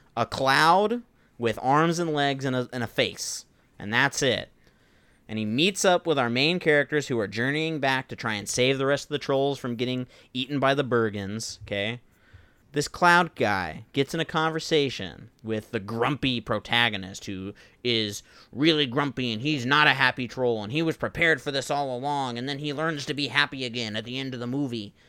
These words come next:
And he's like, "Come on, man, give me a high five and I'll tell you what to, where to go, how to get to the Bergens." And the grumpy troll's like, "No, I'm not giving a high five." And then the next, like, ten seconds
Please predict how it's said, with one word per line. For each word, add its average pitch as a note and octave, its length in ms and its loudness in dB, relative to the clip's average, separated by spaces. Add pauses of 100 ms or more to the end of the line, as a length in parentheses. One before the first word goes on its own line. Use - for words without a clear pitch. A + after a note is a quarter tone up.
(340)
And A2+ 120 -6
he's A#2+ 180 -4
like, A2 240 -2 (220)
"Come E3+ 160 0
on, A2+ 140 -2
man, A#2+ 280 -4 (120)
give E3+ 120 0
me D#3 100 -2
a C3 40 -4
high C#3 160 -4
five C3 420 -4
and A2 100 -8
I'll A#2 80 -4
tell C#3 180 -4
you A2+ 120 -4
what A#2 160 -4
to, A2+ 160 -12
where B2 180 -2
to G#2+ 80 -6
go, A#2 340 -2
how G2 160 -4
to G#2+ 140 -4
get A2+ 220 -8
to G#2+ 60 -14
the G2 80 -10
Bergens." - 560 -6 (240)
And G3+ 140 -14
the G3 100 -14 (280)
grumpy B2+ 320 0
troll's A2+ 400 -4
like, E2 140 -10
"No, B2 320 -4
I'm C#3+ 100 -8
not A#2 180 -8
giving B2+ 240 -4
a G#2 60 -6
high G#2+ 220 -6
five." F#2 460 -6 (500)
And A2 160 -4
then A2 300 -2 (680)
the A#2 100 -4
next, B2+ 220 -4
like, A#2+ 200 -4
ten C3 240 -2
seconds G#2 680 -6